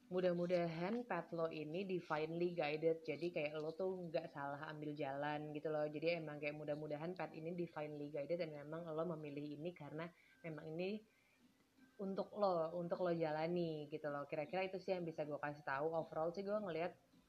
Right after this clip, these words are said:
banyak kebaikan dari apa yang sekarang sedang lo lakukan gitu. Jadi keep doing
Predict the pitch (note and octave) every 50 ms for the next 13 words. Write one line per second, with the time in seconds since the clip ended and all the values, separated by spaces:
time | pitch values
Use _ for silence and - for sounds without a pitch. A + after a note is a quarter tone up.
0 | _ _ - F3 F3 E3+ D#3+ E3 E3+ E3 D#3+ - - E3+ D#3+ D#3 D3 D3 D3 -
1 | - - E3+ E3 D#3+ D#3+ D#3+ D#3+ D#3 D3+ D3+ D3 D#3 E3 E3 E3+ F3+ F3+ F3 -
2 | - _ - - - - - E3 E3 E3+ F3 - - - - - D#3+ D#3 D#3 D#3+
3 | E3 F3 F3+ F3+ - E3 D3+ C#3+ C#3+ D3 D3+ D3 D3 C#3+ C#3+ C#3 - - F3 E3+
4 | - - E3 D#3 D3+ D3 D3 D3 C#3 D3 D3 D3 C#3+ C#3+ D3 D3 G3+ A#3 A3+ -
5 | A#3+ A#3 - F3 F3+ D#3+ D#3+ E3 F3 F#3+ G3+ G#3+